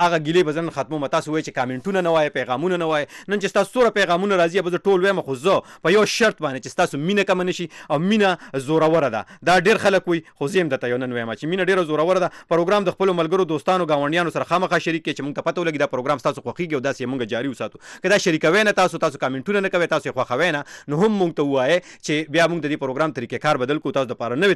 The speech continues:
طریقې کار راوړو چې کوم ستاسو خوښیږي. ځکه چې پروګرامونه ټول د ستاسو دي، زموږ نه دي. موږ خو ستاسو په خدمت کې یو. تابعدار. جی جناب. که نه؟ لبیک.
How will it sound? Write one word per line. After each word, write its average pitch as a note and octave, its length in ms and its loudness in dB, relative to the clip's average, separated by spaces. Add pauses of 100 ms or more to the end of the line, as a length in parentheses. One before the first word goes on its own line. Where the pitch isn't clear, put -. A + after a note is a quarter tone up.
طریقې B2+ 280 -2
کار D3+ 100 2
راوړو D3+ 200 -2
چې - 40 -12
کوم D3+ 120 -4
ستاسو C#3+ 280 -2
خوښیږي. B2 320 -6
ځکه A3 120 -6
چې F3+ 100 -6
پروګرامونه E3+ 360 0
ټول F3+ 160 0
د D3+ 120 -4
ستاسو - 240 0
دي، A#2+ 80 -6
زموږ C#3+ 280 -4
نه - 20 -2
دي. A#2+ 140 -6 (240)
موږ F#3 100 0
خو E3 80 -6
ستاسو D3+ 220 -2
په A#2+ 80 -8
خدمت A#2 340 -10
کې - 80 -20
یو. G#2 60 -12
تابعدار. B2 400 -4 (200)
جی D3 100 -6
جناب. A2+ 300 -4 (260)
که D3+ 80 -2
نه؟ F#3 120 2
لبیک. C3 440 -4